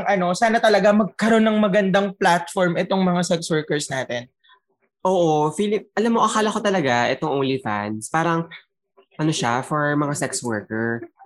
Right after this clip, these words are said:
Speaker 1: Mm-mm, mm-mm.
Speaker 2: Clearly, hindi, dahil yung mga, mga nag-decide nito ay hindi alam yung nararamdaman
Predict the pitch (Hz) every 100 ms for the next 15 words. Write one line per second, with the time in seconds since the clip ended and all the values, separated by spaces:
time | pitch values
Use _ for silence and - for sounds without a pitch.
0 | 320 339 208 170 170 165 165 151 156 139
1 | 196 214 180 160 180 170 131 131 135 143
2 | 151 147 147 _ - - 151 165 160 151
3 | 151 147 139 139 135 - - _ _ 139
4 | 143 135 139 139 131 139 139 123 131 127
5 | 110 110 - 143 151 160 156 139 139 120
6 | 135 131 135 135 131 123 120 117 117 110
7 | -